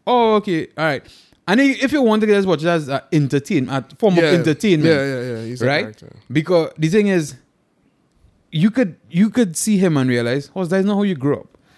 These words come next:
Speaker 1: The way you're acting now, that is
Speaker 2: Mm.
Speaker 1: not, that wasn't your personality y-, your whole life."
Speaker 2: No, no, but I'll be fair. I think he, he does come off as somebody who,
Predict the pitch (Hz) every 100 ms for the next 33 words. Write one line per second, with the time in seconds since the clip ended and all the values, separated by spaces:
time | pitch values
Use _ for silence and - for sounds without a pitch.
0 | _ 135 151 220 240 - 127 - 175 156
1 | 143 165 196 165 165 214 170 190 180 226
2 | 147 131 120 156 151 143 139 - 240 170
3 | 135 120 113 - - 226 220 202 220 233
4 | 247 - 233 156 147 - _ - 196 233
5 | 220 - 240 214 196 180 240 170 196 196
6 | - 185 151 151 156 143 - 143 127 120
7 | 127 151 131 123